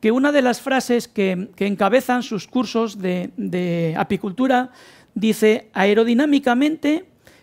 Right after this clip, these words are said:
el cuerpo de una abeja no está hecho para volar". Aerodinámicamente, el cuerpo de una abeja no está hecho para volar. Eh, sin embargo, vosotros sabéis cuál es la función de las abejas, ¿verdad? Las abejas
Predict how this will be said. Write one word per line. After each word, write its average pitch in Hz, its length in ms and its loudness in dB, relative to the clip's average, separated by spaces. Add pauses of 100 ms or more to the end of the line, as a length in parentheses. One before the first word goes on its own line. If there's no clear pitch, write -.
el 214 200 0
cuerpo 247 380 4
de 247 100 2
una 233 120 2
abeja 254 480 0 (140)
no 226 180 0
está 233 240 0
hecho 233 220 -2
para 196 160 -2
volar". 170 300 -8 (1800)
Aerodinámicamente, 247 840 4
el 226 80 0
cuerpo 240 220 0
de 240 60 2
una 220 100 0
abeja 233 280 0
no 226 100 -2
está 214 160 -6
hecho 190 180 -8
para 170 180 -8
volar. 170 300 -10 (1400)
Eh, 226 260 2
sin 220 160 2
embargo, 269 640 4 (720)
vosotros 208 240 -2
sabéis 247 240 2
cuál 240 140 2
es 208 60 2
la 214 100 4
función 208 300 -2
de 202 60 4
las 185 140 0
abejas, 180 360 0
¿verdad? 220 280 -4 (160)
Las 170 160 -4
abejas 214 580 0